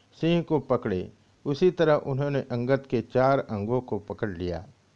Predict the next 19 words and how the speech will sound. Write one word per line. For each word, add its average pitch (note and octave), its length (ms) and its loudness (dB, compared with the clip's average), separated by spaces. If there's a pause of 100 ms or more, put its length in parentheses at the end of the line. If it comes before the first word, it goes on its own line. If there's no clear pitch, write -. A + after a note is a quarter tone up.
(600)
अंगद D#3 440 2
उन C#3 140 -2
चारों C#3 440 2
को B2+ 160 -2
लिए C3 500 0 (840)
दिए D3+ 400 2 (680)
ही D#3 80 2
उछलकर C#3+ 560 2
महल A#2+ 320 0
की C3+ 200 -4
छत - 420 -6
पर G2 100 0
जा A2+ 180 4
बैठे। F#2+ 460 -6 (680)
उछलते E3 500 0
समय C3 320 2
उनके A#2 280 -2
शरीर D3 360 0
को B2 220 -2